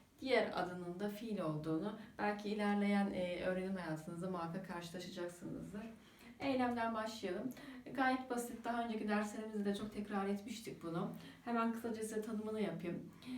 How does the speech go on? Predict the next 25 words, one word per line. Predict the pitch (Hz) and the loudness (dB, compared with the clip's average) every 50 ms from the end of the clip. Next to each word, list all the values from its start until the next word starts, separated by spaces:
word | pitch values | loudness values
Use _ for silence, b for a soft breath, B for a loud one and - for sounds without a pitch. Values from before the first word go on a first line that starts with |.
| 247 240 B - | -8 -8 B -8
E, | - 185 185 185 190 190 190 190 202 | -6 -4 -2 -2 0 0 0 -2 0
bir | 226 254 247 247 | 0 0 0 -2
cümlede | - 214 202 190 180 180 170 180 180 - | 0 0 2 2 2 0 0 0 -2 0
iş, | 208 202 202 - - - | 0 0 0 -2 -4 -2
oluş, | - 196 185 190 202 202 - | -2 0 0 0 0 -2 -4
hareket | - - 196 196 196 196 - 247 - - - | -4 -4 -2 -2 -2 -2 -4 -6 -8 -8 -8
gibi | - 175 175 180 170 | -8 -8 -6 -2 0
durumları | 190 202 196 196 190 185 185 185 202 208 202 | 2 2 2 2 0 0 0 2 2 2 2
bildiren | 202 202 190 185 190 196 196 196 202 202 180 170 165 | 4 2 2 4 2 2 4 6 6 4 4 2 0
kelimelere | - - 165 160 156 156 156 151 151 147 151 156 - | -2 -4 -2 -2 -2 -2 -2 -4 -4 -4 -4 -4 -4
denir. | 160 160 175 226 247 | -2 -2 0 2 2
Mesela | 254 254 - - - - - - 190 233 | 2 2 2 0 -2 -4 -2 -2 -2 0
ne | 240 240 233 202 | 0 0 0 2
mi? | 175 175 202 - B B B B B B B B - | 2 0 0 -2 B B B B B B B B 0
Ben | 294 285 285 | 2 4 4
şu | 285 - 269 240 | 4 4 4 4
an | 247 247 | 4 4
ne | 254 | 4
yapıyorum? | 247 202 - - - - - - - - - - - B B B B B B - - | 4 2 0 -2 -4 -4 -2 -2 -4 -4 -6 -10 -12 B B B B B B -6 -2
Ders | 202 208 233 269 - - - - | 0 2 2 2 0 -2 -4 -4
anlatıyorum. | - 185 175 175 175 170 165 - - - 151 143 - - - - - - - - - | -4 -2 -2 -2 -4 -6 -8 -8 -6 -6 -6 -6 -6 -8 -12 -12 -14 -18 -20 -18 -10
Ne | 226 233 | -6 -4
yapıyorum? | 226 208 - - 202 185 202 269 277 B B B B B - | -2 -2 -2 -2 -4 -2 -2 -2 -2 B B B B B -4
Anlatıyorum. | 190 185 185 190 196 202 196 - 208 196 170 160 - B B B B B B B B B - - | -4 -2 0 2 2 2 2 0 -2 -4 -2 -4 -4 B B B B B B B B B -8 -4
E, | 180 | 0